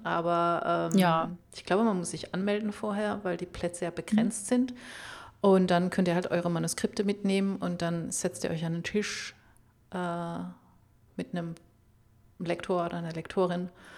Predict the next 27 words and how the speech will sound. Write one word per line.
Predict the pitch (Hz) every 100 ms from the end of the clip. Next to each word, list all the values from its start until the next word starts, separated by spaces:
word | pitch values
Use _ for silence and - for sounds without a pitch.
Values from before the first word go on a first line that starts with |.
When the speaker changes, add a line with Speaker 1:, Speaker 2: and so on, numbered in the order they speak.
| - - - -
Speaker 1:
Und | 190
dann | 170 165
könnt | 190
ihr | 180
halt | 175 180
euer | 175 165
Projekt | 165 180 175 175 -
pitchen. | 180 - 165
Das | 170 -
heißt, | 170 -
bereitet | 165 165 160
euch | 175 165
drauf | - 160
vor. | - 190 208 - - - - - - - -
Speaker 2:
Mhm. | 220 220 220 240 240 - - -
Speaker 1:
Äh, | 175
ja, | 147 160
habt | 165 -
ein | 175
gutes | 180 170 -
Exposé | 175 - 160 185
dabei, | 190 185 185 185
habt | 185 185
einen | 165
guten | 165 -
Pitch | - - -
dabei | 185 185 190